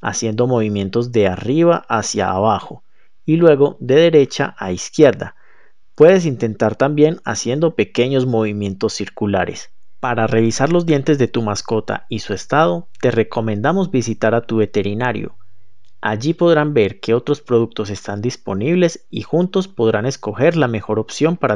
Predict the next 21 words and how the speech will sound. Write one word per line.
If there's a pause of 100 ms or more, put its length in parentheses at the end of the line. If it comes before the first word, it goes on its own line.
tu
gatito. (840)
Además, (440)
es
importante
que
se
pueda
programar
una
profilaxis
dental
cada
seis
meses
o
cada
año
con
nuestro
veterinario.